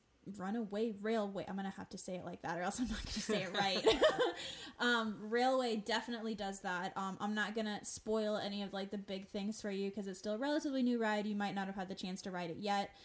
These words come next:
Um, but it definitely takes you into this, this world with Mickey and Minnie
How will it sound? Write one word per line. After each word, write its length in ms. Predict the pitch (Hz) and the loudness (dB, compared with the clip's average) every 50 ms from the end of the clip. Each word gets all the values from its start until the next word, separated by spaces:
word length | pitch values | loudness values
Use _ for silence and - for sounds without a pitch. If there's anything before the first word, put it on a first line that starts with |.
| - - - - _ - | -20 -20 -20 -20 _ -2
Um, 260 | 214 208 202 202 202 | 0 2 2 2 2
but 200 | 196 226 220 - | 2 2 2 4
it 120 | - 240 220 | 2 2 4
definitely 440 | 240 226 220 - 247 240 240 233 240 | 2 0 0 0 -2 -2 0 -2 -2
takes 360 | - - 220 196 196 - - | -4 -4 -6 -4 -4 -4 -4
you 120 | 220 190 | -4 -4
into 680 | - 170 196 196 196 196 - 220 196 180 170 165 160 160 - - - - - _ _ _ _ _ _ | -4 -4 -4 -4 -4 -4 -2 -2 -2 0 0 0 0 -2 -6 -14 -20 -20 -20 _ _ _ _ _ _
this, 540 | 208 196 214 208 202 - - - - - - - - - - - - - - - _ - _ - | -4 -2 -2 -2 -2 -2 -2 -4 -4 -4 -6 -10 -18 -16 -16 -18 -18 -20 -20 -20 _ -20 _ -12
this 300 | 196 196 220 226 220 - | -2 0 0 0 0 -2
world 420 | 208 190 202 208 208 190 185 185 | -4 -4 -2 -2 0 0 -2 -2
with 140 | 196 202 196 | -4 -6 -4
Mickey 260 | 208 196 196 - 208 | -6 -6 -6 -4 -4
and 120 | 202 202 196 | -4 -2 -2
Minnie 260 | 196 190 196 196 | -4 -4 -4 -6